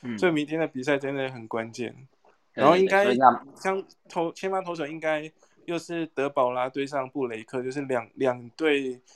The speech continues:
Speaker 2: 最依赖的先发洋投这样子。对。
Speaker 1: 嗯，好，所以明天我们就继续来关心中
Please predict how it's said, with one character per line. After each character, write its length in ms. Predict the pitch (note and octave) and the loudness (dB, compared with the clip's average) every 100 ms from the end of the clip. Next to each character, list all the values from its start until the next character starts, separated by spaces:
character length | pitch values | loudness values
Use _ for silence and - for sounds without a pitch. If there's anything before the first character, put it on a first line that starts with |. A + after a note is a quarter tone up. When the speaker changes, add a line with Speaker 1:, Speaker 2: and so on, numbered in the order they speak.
| _ _ | _ _
Speaker 2:
最 260 | - E3 D3 | 0 2 2
依 140 | B2 | -2
赖 240 | B2 C#3+ B2+ | 2 2 2
的 340 | B2 A#2+ A2 F#2+ | 0 -2 -4 -8
先 260 | - C3+ | -4 -2
发 240 | C3+ B2+ B2 | 2 2 2
洋 200 | A2 A2+ | -2 -8
投 220 | B2 G2+ | -8 -8
这 120 | - | -8
样 180 | G#2+ F#2 | -8 -8
子。 200 | - - - | -14 -16 -2
对。 220 | C#3 A#2+ | 0 0
Speaker 1:
嗯， 160 | G#2+ G#2 G2 - _ _ _ _ _ _ _ | -2 -8 -16 -20 _ _ _ _ _ _ _
好， 260 | - F2 - | -2 0 -2
所 160 | A#2 A#2 | -2 0
以 360 | A2 G#2+ G2+ | 2 2 0
明 260 | G#2 C3 E3 | 2 4 4
天 260 | D#3+ F3 E3 | 4 2 0
我 120 | A2 | -6
们 220 | G#2+ A#2 | -6 -6
就 460 | C#3 B2+ A2 G#2 F#2+ | -4 -4 -4 -4 -6
继 180 | - A#2 | -6 -4
续 100 | A#2+ | -4
来 160 | G2 | -4
关 300 | F#2+ G2+ G#2 | -6 -8 -10
心 200 | G#2 G2+ G2 | -10 -10 -8
中 220 | F#2+ | -8